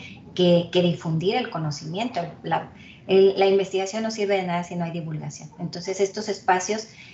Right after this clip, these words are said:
aunque parezcan muy internos, realmente también se invita a gente de fuera, ¿verdad? Se invita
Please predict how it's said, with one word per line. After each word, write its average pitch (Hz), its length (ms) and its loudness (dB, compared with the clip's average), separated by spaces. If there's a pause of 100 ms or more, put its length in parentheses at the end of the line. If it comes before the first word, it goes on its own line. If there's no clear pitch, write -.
(100)
aunque 180 300 0
parezcan 180 640 0
muy 190 240 -2
internos, 190 580 -2
realmente 175 520 -2
también 165 440 -4
se 262 140 -6
invita 190 400 -2
a 190 40 -4
gente 175 380 -4
de 156 140 -6
fuera, 160 340 0
¿verdad? 160 300 -2
Se - 100 -8
invita 165 480 2